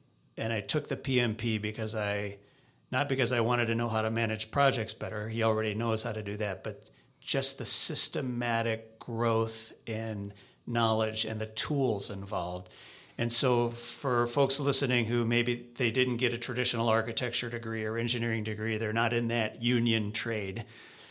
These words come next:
where they can get a certification, I would highly recommend the P M P because you can, you can study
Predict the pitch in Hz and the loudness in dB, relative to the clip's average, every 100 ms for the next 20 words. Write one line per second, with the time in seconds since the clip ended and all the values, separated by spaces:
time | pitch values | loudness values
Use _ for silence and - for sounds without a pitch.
0 | - 117 113 120 117 117 120 110 - 120 | -6 0 4 4 4 2 2 4 2 2
1 | 120 110 139 170 175 123 117 113 - _ | -2 -2 2 4 6 4 -2 -8 -14 _
2 | _ _ _ _ _ _ _ _ - 135 | _ _ _ _ _ _ _ _ 0 2
3 | 131 120 123 135 123 127 127 131 160 160 | 2 4 6 6 6 4 2 2 4 2
4 | - 117 113 113 165 110 104 117 110 - | 0 2 2 2 0 0 -2 0 2 4
5 | - - _ _ _ - - - 117 131 | 2 -2 _ _ _ -20 -18 -8 -2 0
6 | 131 139 131 - - 123 120 127 - - | 2 0 0 -8 -10 -6 -2 2 4 4
7 | 143 123 123 156 | 4 4 0 -2